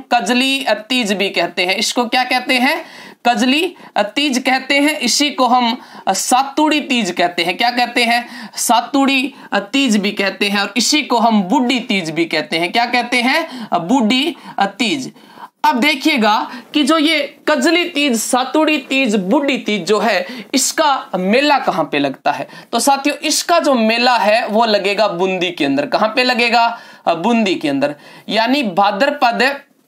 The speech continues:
कृष्ण तृतीया को हमारा त्योहार कौन सा आता है? तो भाद्रपद कृष्ण तृतीया को जो हमारा त्योहार है साथियों, वो आएगा बड़ी तीज, सातुड़ी तीज और, अ,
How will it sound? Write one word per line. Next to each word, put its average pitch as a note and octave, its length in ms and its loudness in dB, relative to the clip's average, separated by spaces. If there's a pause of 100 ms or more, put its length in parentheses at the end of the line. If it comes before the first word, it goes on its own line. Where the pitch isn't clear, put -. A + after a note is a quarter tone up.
(540)
कृष्ण B3+ 340 2
तृतीया A#3+ 420 0
को A3 160 0
हमारा F#3 380 2
त्योहार F#3+ 400 0
कौन A3+ 220 2
सा A#3 160 2
आता A#3 260 0
है? D4 240 0 (380)
तो G#3+ 80 4
भाद्रपद A3+ 640 0
कृष्ण B3 360 0
तृतीया A3 380 -2
को G#3+ 180 0
जो F#3+ 120 2
हमारा F3+ 320 0
त्योहार F#3 420 0
है F#3+ 140 -2
साथियों, A3+ 800 -2
वो A#3 100 4
आएगा G#3 360 2
बड़ी A3 360 0
तीज, A#3+ 320 -2
सातुड़ी A3 460 2
तीज A#3 320 -2
और, G3 240 2
अ, D#4+ 140 2